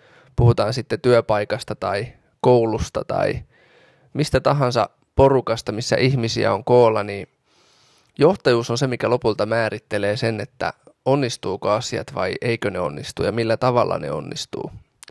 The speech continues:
Johtajuudella on ihan tajuttoman suuri merkitys. Jos sä meet vaikka ihan semmoiseen paikkaan kuin kauppa tai meet semmoiseen paikkaan kuin leffateatteri, niin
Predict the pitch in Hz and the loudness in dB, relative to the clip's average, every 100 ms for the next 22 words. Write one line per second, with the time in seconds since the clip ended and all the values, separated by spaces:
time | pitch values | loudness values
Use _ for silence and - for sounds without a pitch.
0 | _ _ _ - 143 156 120 117 110 107 | _ _ _ 2 2 4 2 4 4 4
1 | 107 107 131 117 107 - _ _ 135 135 | 4 2 2 0 -2 -12 _ _ 2 2
2 | 113 - 78 104 113 117 113 95 - - | 0 -6 -6 -6 -6 0 0 0 -2 -10
3 | - _ 110 117 110 101 107 - - - | -16 _ -6 -2 -2 -4 -12 -12 -14 -16
4 | _ _ _ _ _ _ _ _ _ _ | _ _ _ _ _ _ _ _ _ _
5 | _ _ _ - - 135 165 175 175 143 | _ _ _ -4 2 2 4 2 2 2
6 | 135 120 147 139 131 139 135 123 110 131 | 2 2 2 2 0 0 0 -2 2 2
7 | 110 - 101 104 - - 135 110 - - | 2 -2 -4 -6 -4 4 6 4 0 -2
8 | 104 - _ - - - - - _ _ | -2 -4 _ -20 -20 -20 -20 -20 _ _
9 | _ _ - 107 117 117 - 131 123 110 | _ _ -2 0 0 0 0 -2 0 0
10 | 110 - 110 101 101 113 - - - 101 | 0 -2 -4 -2 0 0 -2 -6 -4 -2
11 | - - - - - - _ - - _ | -4 -6 -10 -10 -14 -20 _ -20 -20 _
12 | - 117 107 | -8 -4 -4